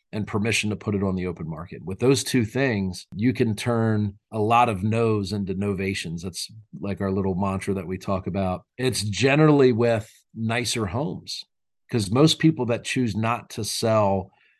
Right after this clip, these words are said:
to an investor do so because there's a reduced amount of motivation and distress. And most often the people that have a reduced amount of most motivation and distress have a nicer house. They just go hand in hand. I call it the seller seesaw.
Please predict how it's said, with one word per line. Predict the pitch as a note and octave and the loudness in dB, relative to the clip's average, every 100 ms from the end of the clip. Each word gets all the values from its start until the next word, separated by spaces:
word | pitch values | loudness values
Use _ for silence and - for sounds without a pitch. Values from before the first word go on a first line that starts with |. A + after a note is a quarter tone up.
| _ _ _ | _ _ _
to | - C3+ B2 | 0 2 4
an | G#2+ | 0
investor | G2 G2 A2 - D3+ | -2 -4 -4 -4 -4
do | C3+ G2+ B2 | -2 0 0
so | A#2 A#2 | 0 0
because | G#2 G#2 - G#2+ G#2 G2 - _ - | 0 -2 -2 -2 -2 -2 -6 _ -2
there's | G#2+ G2 - - | 0 0 -2 -4
a | A2+ | -4
reduced | G2+ G2+ F2+ B2 A2 | 0 0 2 2 2
amount | A2+ G#2+ G#2+ G2+ | 0 0 0 -2
of | E2+ | -2
motivation | G#2+ G#2+ G2+ G2+ G2+ - | 0 0 0 -2 -2 -4
and | F#2+ | -4
distress. | F2 F2 - G2 D2 - F2+ | -4 -6 -4 -6 -6 -10 -6
And | F#2+ | -2
most | A#2+ A2 | 0 2
often | A#2+ A2+ G#2+ | 2 2 0
the | G#2 | -4
people | F#2+ A2 G2+ G#2 | -2 -4 -2 -2
that | G2 | 0
have | G#2 | 0
a | G2 | 0
reduced | F#2 E2+ A2+ A2 - _ _ _ - | -2 0 0 0 -4 _ _ _ -4
amount | G#2+ A2 G#2 | 0 0 0
of | F2+ | 0
most | G#2+ G#2 G#2 | 0 0 0
motivation | G#2 G#2 G2 G#2+ G2+ G#2 | 0 2 2 0 0 -4
and | F#2+ | -4
distress | G2 - A#2+ C3+ | -4 -4 -2 -2
have | G#2+ | -2
a | F#2 | -2
nicer | G2 G2 F#2+ | -2 -2 -4
house. | F#2+ G#2+ F2 - | -4 -6 -6 -6
They | F#2+ | -4
just | G#2 G#2+ | -2 0
go | A#2 | -2
hand | F2+ A2 G#2 | 0 -2 -2
in | F2 | -2
hand. | A2 G2+ E2+ | -4 -4 -2
I | |
call | A2+ - B2+ | -2 4 4
it | G2 | 2
the | G2 | -4
seller | - B2+ A2 G#2 | -2 0 0 0
seesaw. | - - A2 - - | -4 -4 -4 -4 -6